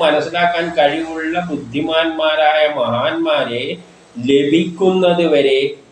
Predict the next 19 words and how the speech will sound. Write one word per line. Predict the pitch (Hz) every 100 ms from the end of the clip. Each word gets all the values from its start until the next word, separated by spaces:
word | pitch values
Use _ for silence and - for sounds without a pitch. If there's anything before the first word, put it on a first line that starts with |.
| - -
അവർക്കിത് | 113 147 147 151 143
മനസ്സിലാക്കാൻ | 139 135 131 143 139 139 139 135
പറ്റില്ല. | 131 120 135 123
ആര് | 113 139 180 208
വിചാരിച്ചാലും | 180 160 160 156 147 147
മനസ്സിലാക്കാൻ | 143 139 151 147 147
പറ്റില്ല. | 147 139 117 - - - _ _ _ _ _ _ _ _ 147
ഇത് | 156
മനസ്സിലാകണ്ടിക്ക് | 120 120 120 147 156 165 165 180 196 - - - - _ -
അങ്ങനെ | 120 156 165
ദിവ്യമായ | 135 135 135 165 165 165 165 170
മഹാന്മാര് | 165 135 127 143 156 165 160 147 143 147 240 - - - - - - - - -
ആ | 110 151 139 139
ജ്ഞാനം | 131 147 175 160
മനസ്സിലാക്കിയിട്ട് | 139 139 151 156 151 151 147 175 -
പറയാൻ | 127 127 135 156 160 160
കഴിവുള്ളവര് | 135 127 151 156 151 147 147 165
ലഭിക്കുമ്പോൾ | 185 135 120 127 143 - 175 160 160 156
മാത്രമേ | 135 113 113 180 - 190 165 151 147